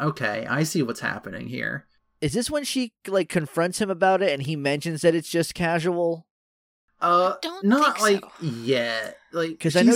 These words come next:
Speaker 2: she,
Speaker 1: like,
Speaker 2: she, like
Speaker 1: she's gonna start giving him the cold shoulder here.
Speaker 2: Okay, 'cause at
Speaker 1: Um,
Speaker 2: some point she, like, they, like, just say it, and he, and she's like, "Yeah, totally," and, like, punches him a couple times and then kisses him once.
Speaker 3: Oh,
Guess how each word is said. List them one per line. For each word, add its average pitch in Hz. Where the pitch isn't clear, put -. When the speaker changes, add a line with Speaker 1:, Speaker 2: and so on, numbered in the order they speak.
Speaker 2:
she, 269
Speaker 1:
like, -
Speaker 2:
she, 240
like 202
Speaker 1:
she's 247
gonna 262
start 208
giving 180
him 147
the 139
cold 139
shoulder 151
here. 170
Speaker 2:
Okay, 156
'cause 175
at 185
Speaker 1:
Um, 117
Speaker 2:
some 262
point 254
she, 196
like, 156
they, 165
like, 135
just 165
say 165
it, -
and 135
he, 156
and 156
she's 165
like, 151
"Yeah, 233
totally," 196
and, 135
like, 120
punches 156
him 175
a 185
couple 190
times 180
and 135
then 113
kisses 175
him 214
once. 233
Speaker 3:
Oh, 233